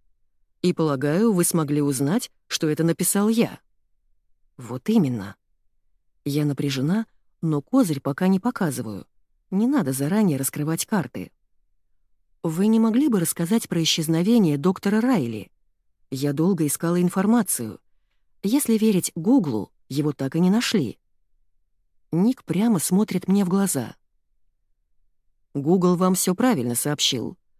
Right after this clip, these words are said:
Мэтью Райли так никогда и не нашли. Многие считают, что он связался не с теми людьми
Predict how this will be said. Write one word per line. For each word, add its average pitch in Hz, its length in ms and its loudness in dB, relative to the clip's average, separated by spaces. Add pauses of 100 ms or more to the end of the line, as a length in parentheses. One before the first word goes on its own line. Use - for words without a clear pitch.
(360)
Мэтью 196 480 4
Райли 208 320 2
так 214 300 -2
никогда 185 360 0
и 208 80 4
не 208 120 4
нашли. 190 500 0 (560)
Многие 151 380 0
считают, 170 580 0 (340)
что - 200 -4
он 151 80 0
связался 165 540 0
не 160 100 0
с - 80 -4
теми 175 220 2
людьми 185 520 2